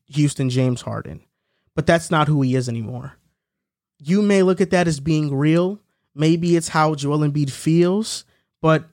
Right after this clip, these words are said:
it's a stupid comment for him to make.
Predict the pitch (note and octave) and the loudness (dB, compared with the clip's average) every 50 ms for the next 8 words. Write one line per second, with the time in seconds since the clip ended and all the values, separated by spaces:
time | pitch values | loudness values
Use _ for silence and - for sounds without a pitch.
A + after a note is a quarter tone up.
0 | _ _ _ - E3+ E3 - G3 E3+ - - - - - G3 F#3 E3 F3+ D#3+ - | _ _ _ -8 -8 -4 -4 -4 -4 -4 -6 -8 -4 -4 -4 -2 -2 -4 -6 -6
1 | - - E3+ D#3+ D#3+ D3+ B2+ - - D3 C#3 C#3+ C#3 C3+ C3+ B2+ C3 B2+ A#2 - | -4 -4 -2 -2 -2 -4 -6 -8 -8 -6 -4 -4 -4 -4 -4 -4 -4 -6 -6 -8
2 | - _ | -12 _